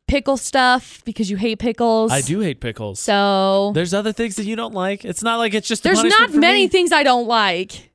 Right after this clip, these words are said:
Speaker 2: That's not true in the
Speaker 1: Things
Speaker 2: at
Speaker 1: I don't
Speaker 2: least.
Speaker 1: like include, uh, bugs.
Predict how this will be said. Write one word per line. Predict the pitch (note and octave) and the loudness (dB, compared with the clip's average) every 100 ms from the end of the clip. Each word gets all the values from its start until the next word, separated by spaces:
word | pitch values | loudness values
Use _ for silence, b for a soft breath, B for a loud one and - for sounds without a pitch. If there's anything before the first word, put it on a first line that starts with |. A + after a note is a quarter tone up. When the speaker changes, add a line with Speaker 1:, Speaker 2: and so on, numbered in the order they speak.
| - | -4
Speaker 2:
That's | C#4 - | -4 -4
not | F3+ C#3+ | -8 -8
true | - C3+ | -10 -10
in | A#2+ | -12
the | |
Speaker 1:
Things | - E4+ E4+ | -2 0 2
Speaker 2:
at | F4 | 2
Speaker 1:
I | D#4+ | 2
don't | D4+ D4+ | 4 4
Speaker 2:
least. | F4+ | 4
Speaker 1:
like | D4 D4 C#4+ - | 4 2 0 -6
include, | - C4 - C#4+ C#4 C4 B3 A#3 _ _ _ | -2 0 0 0 0 0 -2 -4 _ _ _
uh, | A3 G#3 G3 F#3+ - _ _ _ | 0 2 2 0 -4 _ _ _
bugs. | F#3 F#3 A#3 G#3+ - | -4 -2 -2 -4 -8